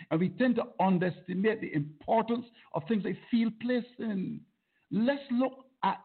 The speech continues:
the man who captained the Jamaica side. Barbados were a hundred and twenty-five for two. They were coasting. McCarthy comes into bowl. Shea Hope was batting. Paul had the square leg.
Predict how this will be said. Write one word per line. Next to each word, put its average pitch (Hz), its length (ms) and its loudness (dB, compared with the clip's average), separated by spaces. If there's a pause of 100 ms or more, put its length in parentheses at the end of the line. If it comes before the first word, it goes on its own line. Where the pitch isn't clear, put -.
(340)
the 180 100 0
man 220 420 4
who 285 180 4
captained 196 340 -4
the 175 60 -6
Jamaica 156 520 -6
side. 110 240 -12 (360)
Barbados 233 480 2
were 214 100 -2
a 180 60 -6
hundred 214 340 -4
and 185 160 -2 (260)
twenty-five 202 520 -4
for 196 80 -12 (100)
two. 277 280 0 (520)
They - 100 0
were 254 120 4 (100)
coasting. 285 540 2 (280)
McCarthy 247 540 0
comes 240 300 0
into 247 240 0
bowl. 269 540 -2 (920)
Shea 262 160 4
Hope 262 260 4
was 254 200 0
batting. 262 500 -2 (720)
Paul 254 300 4
had 247 340 -2 (240)
the 160 80 -2 (400)
square 262 260 4
leg. 277 280 2